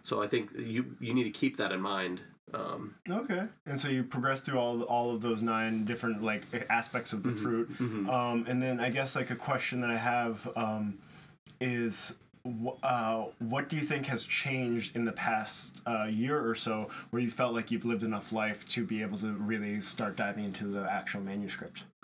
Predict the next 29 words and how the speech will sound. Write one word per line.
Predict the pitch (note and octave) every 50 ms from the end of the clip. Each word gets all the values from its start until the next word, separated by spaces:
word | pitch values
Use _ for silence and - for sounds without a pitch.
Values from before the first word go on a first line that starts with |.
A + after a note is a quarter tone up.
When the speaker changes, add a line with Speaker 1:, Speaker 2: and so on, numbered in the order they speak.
| - - - - - - -
Speaker 1:
So | - - C3
I | C3
th-, | C3 - D3 C#3+
there | C3 D3
was | D#3 D3+ C#3
a |
couple | - - - G#3+ G#3 - A#3+ E3+
things | - - D3 C#3 C#3 B2+
that | - -
I | A2 G#2+
was | G2+ G2 G2
a | G2
little | G2+ A2+ A2 G2+
stuck | - - - - - A2+ G2 - -
on, | - - F#2+ F#2+ F#2 - - -
w-, | B2+ A#2 A#2 A#2
Speaker 2:
Mm. | A#2+
Speaker 1:
what | A#2 A2+ A2+ A2
I | G#2+
believed. | G2 G2 G2+ G2+ G2+ F#2 F#2 F2+ - -
Um, | G#2 G2+ G2+ F#2+ F#2 F#2 - - - - -
so | - C3 -
faithfulness, | A#2 A2+ - E3 D#3+ D#3 D#3 - A#2+ A2 F#2+ F#2 F#2 F2+ - - - - -
I | C3+ B2
think, | B2+ D3 C#3 C#3
Speaker 2:
Mm-hmm. | C#3+
Speaker 1:
has | B2+
always | C3 B2 B2 B2+ C3 B2 A#2
been, | - A#2+ A2+ A2 G#2+ G#2+ A2+ A2+